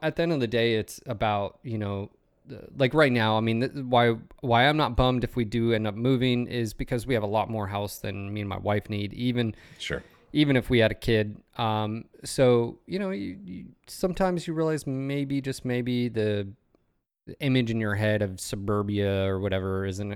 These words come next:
Speaker 1: exactly how you lined
Speaker 2: Who
Speaker 1: up,
Speaker 2: put that
Speaker 1: you
Speaker 2: image
Speaker 1: know?
Speaker 2: there? It, you know, is a lot of times a question, and I feel like that's culture and, and
Speaker 1: I,
Speaker 2: society
Speaker 1: I think
Speaker 2: sometimes.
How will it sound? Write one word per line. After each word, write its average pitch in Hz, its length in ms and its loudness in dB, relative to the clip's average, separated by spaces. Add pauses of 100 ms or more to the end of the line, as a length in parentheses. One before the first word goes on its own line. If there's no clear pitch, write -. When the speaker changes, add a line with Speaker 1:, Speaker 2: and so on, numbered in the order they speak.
Speaker 1:
exactly 98 640 -4
how 95 160 -4
you 98 120 -2
lined 95 280 -4
Speaker 2:
Who 135 100 6
Speaker 1:
up, 151 80 4
Speaker 2:
put 170 220 0
that 147 180 -2
Speaker 1:
you 117 60 -8
Speaker 2:
image 113 280 -4
Speaker 1:
know? 101 60 -8
Speaker 2:
there? 78 360 -4
It, 85 200 -12
you 90 80 -10
know, 90 180 -4
is 90 240 -10
a 98 100 -4
lot 95 240 0
of 92 80 -4
times 90 260 -6
a 90 60 -12
question, 80 480 -4 (220)
and 92 100 -6
I 87 80 -4
feel 95 180 0
like 87 160 2
that's - 180 -2
culture 87 460 0
and, 80 240 -2
and 85 160 -4
Speaker 1:
I, - 60 -4
Speaker 2:
society 85 380 0
Speaker 1:
I - 20 -6
think 190 240 2
Speaker 2:
sometimes. 160 340 -4